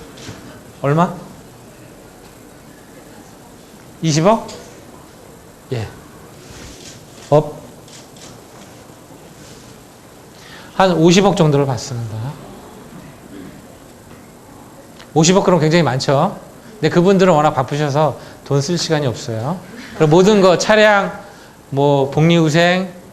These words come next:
그다음에 스탁옵션 이런 거 다 제외하고 순수 연봉만 그렇습니다. 삼성전자만 그렇습니다. 예. 어떤 기업도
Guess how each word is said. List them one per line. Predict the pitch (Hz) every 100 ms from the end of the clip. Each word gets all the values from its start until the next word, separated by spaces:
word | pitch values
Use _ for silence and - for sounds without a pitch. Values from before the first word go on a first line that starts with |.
| -
그다음에 | - 135 139 139 147 147 147
스탁옵션 | - 208 208 - 156 123 120
이런 | 139
거 | 139
다 | -
제외하고 | - 127 127 127 135 175 180
순수 | - 226 190
연봉만 | 135 131 127 117
그렇습니다. | 110 - 113 107 113 135 - - - - - - - - - - -
삼성전자만 | - 208 214 214 - 143 143 147 147
그렇습니다. | 127 110 - 107 104 110 143 - - - - - - - - - - -
예. | 123 110 - - 165
어떤 | 143 214 214
기업도 | 180 180 - 190 226